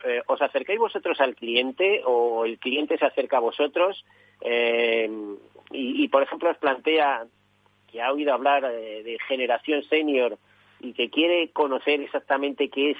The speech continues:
qué le podéis ofrecer, eh, para sentirse más protegido, para, para empezar a ahorrar a lo mejor,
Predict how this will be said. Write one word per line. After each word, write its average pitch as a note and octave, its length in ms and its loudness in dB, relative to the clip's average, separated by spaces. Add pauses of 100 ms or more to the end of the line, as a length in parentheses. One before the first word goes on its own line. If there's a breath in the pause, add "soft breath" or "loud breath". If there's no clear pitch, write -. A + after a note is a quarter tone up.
qué E3 80 0
le F3 140 2
podéis D#3 380 0
ofrecer, C3 640 0 (400)
eh, A#2+ 340 0
para B2+ 300 4
sentirse D#3 480 -2
más D3+ 240 2
protegido, C3 720 0
para, G#2 400 4 (320)
para B2 160 6
empezar C#3 380 2
a A#3+ 40 4
ahorrar B2 300 2
a A2 80 -2
lo A2 80 -6
mejor, G#2 400 -10